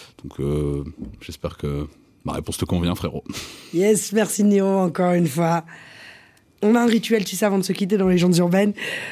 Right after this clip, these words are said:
Speaker 2: Euh, tu sais qu'on est suivi par des centaines de millions de personnes dans le monde entier.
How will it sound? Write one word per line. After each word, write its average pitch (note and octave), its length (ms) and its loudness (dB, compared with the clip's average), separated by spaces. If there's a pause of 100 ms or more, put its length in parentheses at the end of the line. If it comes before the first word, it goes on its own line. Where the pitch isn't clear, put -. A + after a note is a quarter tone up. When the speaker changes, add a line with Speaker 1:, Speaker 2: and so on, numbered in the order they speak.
(160)
Speaker 2:
Euh, E3 200 0 (300)
tu - 140 -2
sais G3 100 0
qu'on F#3 140 2
est F3+ 40 4
suivi F3+ 300 -2
par E3 220 -2
des F3+ 240 0 (200)
centaines A#3+ 460 2
de G#3 80 2
millions G3 260 2
de F#3+ 60 2
personnes G3 400 -2
dans E3+ 140 0
le E3 80 2
monde F3+ 220 2
entier. D#3+ 380 -2